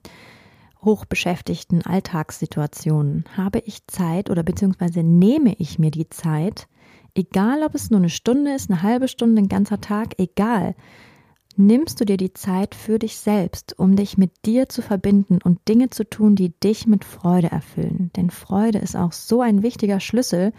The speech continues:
für unsere Fähigkeit, Lust zu empfinden und uns auch wieder sexuell verbinden zu wollen. Wie auch immer das für dich aussehen mag,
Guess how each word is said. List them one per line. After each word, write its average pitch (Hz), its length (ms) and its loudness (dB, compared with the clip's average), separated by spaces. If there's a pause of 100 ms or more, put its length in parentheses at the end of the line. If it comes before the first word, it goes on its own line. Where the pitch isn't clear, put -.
(580)
für - 380 -2
unsere 196 360 0
Fähigkeit, 196 680 -2
Lust 214 460 -2
zu - 100 -6
empfinden 160 840 -4 (160)
und 190 200 0
uns 190 160 0
auch - 200 -8
wieder 196 200 -4
sexuell - 600 -4
verbinden 160 540 -4
zu 156 200 -10
wollen. 151 340 -4 (260)
Wie - 160 -2
auch 214 140 -4
immer 254 240 2
das 233 200 -2
für 220 120 -4
dich 226 240 -2
aussehen 170 440 -2
mag, 160 420 -4